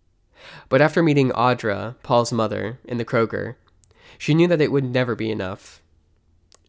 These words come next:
Polly had overheard enough of the conversation, and his high intelligence, combined with the conversation he overheard, was enough for him to follow, and now know that his father was not the man he had led, he had been led to believe it was for his entire life.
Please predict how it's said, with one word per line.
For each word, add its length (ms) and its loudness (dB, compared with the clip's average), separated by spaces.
Polly 340 2
had 140 -2
overheard 400 0
enough 260 -2
of 60 -8
the 80 -2
conversation, 840 -4
and 80 -8
his 120 -6
high 160 -2
intelligence, 640 0
combined 420 -4
with 100 -10
the 60 -12
conversation 640 -4
he 100 -2
overheard, 600 -6
was 160 -2
enough 200 2
for 120 0
him 140 0
to 80 -2
follow, 560 -2
and 140 0
now 340 2
know 440 0
that 160 -8
his 140 -6
father 300 -2
was 160 -4
not 340 -2
the 100 -6
man 300 -4
he 140 -8
had 160 -2
led, 380 -6
he 100 -2
had 80 2
been 220 -4
led 160 -4
to 80 -12
believe 320 -6
it 80 -8
was 480 -6
for 100 -6
his 100 -6
entire 320 -6
life. 380 -12